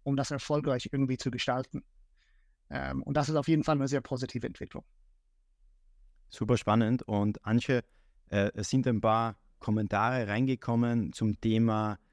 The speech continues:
Speaker 2: warum Unternehmen nicht ins Handeln kommen oder warum es eben länger dauert. Und wir haben vor der heutigen Session kurz darüber gesprochen, weil du auch gesagt hast, die würde wirklich interessieren, wo sind denn die Hürden bei vielen anderen Unternehmen auch?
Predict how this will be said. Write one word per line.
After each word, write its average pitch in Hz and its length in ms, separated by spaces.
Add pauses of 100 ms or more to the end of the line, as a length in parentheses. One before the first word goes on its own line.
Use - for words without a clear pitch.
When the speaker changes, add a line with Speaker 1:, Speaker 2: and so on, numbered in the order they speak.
(840)
Speaker 2:
warum 110 320
Unternehmen 120 640
nicht 165 280
ins 110 300
Handeln 98 320
kommen 113 380
oder 107 320
warum 113 240
es 113 120
eben 107 260
länger 104 280
dauert. 78 340
Und 101 140
wir 110 100
haben 117 140 (260)
vor 107 340
der 101 140
heutigen 123 340
Session 117 400
kurz - 260
darüber 104 320
gesprochen, 107 560 (360)
weil 104 180
du 107 100
auch 104 140
gesagt 104 340
hast, - 240
die 117 140
würde 120 180
wirklich 120 220
interessieren, 113 540
wo 104 120
sind 131 280
denn 104 260
die 104 180
Hürden 143 380
bei 104 160
vielen 117 240
anderen 110 380
Unternehmen 95 460
auch? 107 260